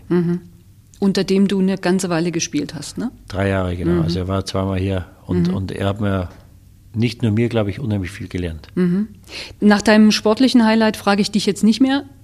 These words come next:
Speaker 1: Da wirst du sagen, Champions League Finale zweitausendfünf, nach null zu drei, haben wir grad gesagt, gegen A C Mailand im Elfmeterschießen gewonnen.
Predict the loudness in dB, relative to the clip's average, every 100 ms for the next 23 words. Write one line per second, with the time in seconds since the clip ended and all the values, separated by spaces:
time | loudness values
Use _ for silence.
0 | -2 0 0 -2 -4 0 0 2 0 -2
1 | -2 0 0 0 0 -2 -2 -2 0 0
2 | -2 -4 -2 -2 -2 -2 -2 -4 -10 -8
3 | -6 -4 -2 -2 -2 -2 0 0 0 -2
4 | -4 -4 -4 -4 -2 -4 -2 -4 -2 0
5 | 2 2 0 -2 -2 -4 -2 -2 -2 -2
6 | -2 -2 -2 -4 -2 -4 -4